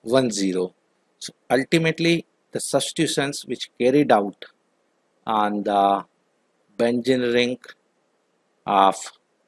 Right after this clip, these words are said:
beta bo-, beta blocker series, which, uh, defined the partition coefficient in a different pattern, and, uh, by virtue of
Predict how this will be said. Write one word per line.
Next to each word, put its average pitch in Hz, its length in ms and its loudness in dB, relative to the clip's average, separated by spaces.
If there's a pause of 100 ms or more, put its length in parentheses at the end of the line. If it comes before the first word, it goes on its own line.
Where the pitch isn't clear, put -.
(600)
beta 113 240 2
bo-, 113 280 4 (100)
beta 110 220 -2
blocker 107 420 2 (800)
series, 131 580 2 (560)
which, - 280 -4
uh, 117 80 2
defined 123 720 0 (720)
the 120 80 0
partition 127 640 0
coefficient 143 760 -2 (840)
in 135 60 -12
a 131 60 -6
different 147 480 0 (920)
pattern, 104 500 4 (680)
and, 120 440 2
uh, 120 200 4 (500)
by 104 160 4
virtue 117 500 0 (200)
of 131 240 6